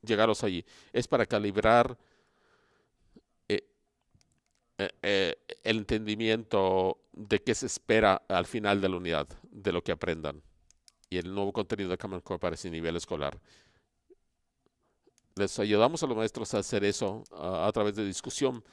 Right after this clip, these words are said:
pero, ah, pero los maestros hacen las matemáticas que, que, que le están dando a los estudiantes. Les ayuda a los maestros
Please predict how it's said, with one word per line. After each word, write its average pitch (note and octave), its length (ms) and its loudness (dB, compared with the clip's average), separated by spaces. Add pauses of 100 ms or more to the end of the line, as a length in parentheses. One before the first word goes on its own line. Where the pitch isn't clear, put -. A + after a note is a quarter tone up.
(580)
pero, A#2 300 2 (200)
ah, G2 220 2
pero C3+ 160 2
los D3 160 -2
maestros D3+ 420 -4
hacen D#3 220 2
las D#3+ 120 -2
matemáticas F#3 640 -8 (880)
que, G#2 200 -4
que, - 300 -6 (320)
que A#2+ 140 0
le A2+ 80 0
están A2+ 260 2
dando A#2+ 220 2
a A2 40 2
los G#2+ 240 -4
estudiantes. A2 720 -4
Les G2 160 -4
ayuda A2 220 -2
a A#2+ 40 -2
los A2 100 2
maestros A#2 520 -2